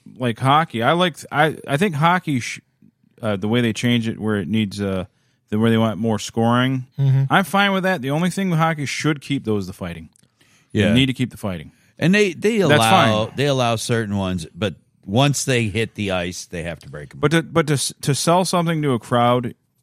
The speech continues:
Speaker 1: you need to make it palatable.
Speaker 3: Yeah.
Speaker 1: And I don't have that on.
Speaker 2: Palatability.
Speaker 1: But you need to make it palatable. Well,
Speaker 2: It's
Speaker 1: look
Speaker 2: true.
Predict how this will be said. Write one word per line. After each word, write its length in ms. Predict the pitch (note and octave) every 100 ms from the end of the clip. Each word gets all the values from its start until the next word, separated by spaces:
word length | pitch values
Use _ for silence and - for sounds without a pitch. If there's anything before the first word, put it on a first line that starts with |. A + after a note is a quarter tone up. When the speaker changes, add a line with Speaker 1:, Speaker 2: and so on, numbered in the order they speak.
| _
Speaker 1:
you 160 | A#2+
need 180 | B2 C3+
to 40 | B2
make 220 | A#2+ A2
it 100 | -
palatable. 560 | - G2+ G2 D#2 D#2 - -
Speaker 3:
Yeah. 240 | G2 - - -
Speaker 1:
And 80 | G2
I 20 |
don't 140 | G2+
have 200 | G2 G2
that 180 | F2 F2
on. 60 | G#2
Speaker 2:
Palatability. 460 | G2 F#2 F#2 F2 - _ _ _ _
Speaker 1:
But 60 | -
you 60 | B2
need 100 | D#3
to 60 |
make 100 | E3+ D#3+
it 40 |
palatable. 500 | D3+ F3+ A3 G#2+ F2+
Well, 160 | D2 A#2
Speaker 2:
It's 140 | C#3
Speaker 1:
look 120 | C#3
Speaker 2:
true. 120 | D#3+